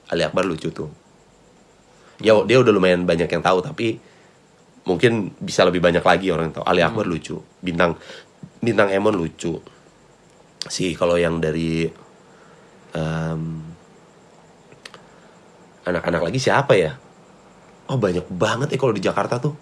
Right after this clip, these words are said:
Speaker 1: Lucu-lucu, kan?
Speaker 2: Begitu ya?
Speaker 1: Lucu-lucu. Lucu gua. Dan, ya itu mereka, struggling gitu.
Speaker 2: Ah.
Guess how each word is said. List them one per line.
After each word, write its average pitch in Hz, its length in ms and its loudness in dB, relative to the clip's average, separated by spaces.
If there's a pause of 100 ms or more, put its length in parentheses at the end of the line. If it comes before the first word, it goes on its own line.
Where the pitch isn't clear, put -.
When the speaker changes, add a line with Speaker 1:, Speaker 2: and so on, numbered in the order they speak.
(380)
Speaker 1:
Lucu-lucu, 175 760 2
kan? 95 220 -4 (560)
Speaker 2:
Begitu 120 260 -6
ya? 117 200 -2
Speaker 1:
Lucu-lucu. 196 1000 4
Lucu 156 540 4 (100)
gua. 90 320 4 (1080)
Dan, 127 420 4 (760)
ya - 120 -2
itu 160 160 2
mereka, 156 560 2
struggling 135 720 2
gitu. 85 260 -6 (1000)
Speaker 2:
Ah. 95 600 -12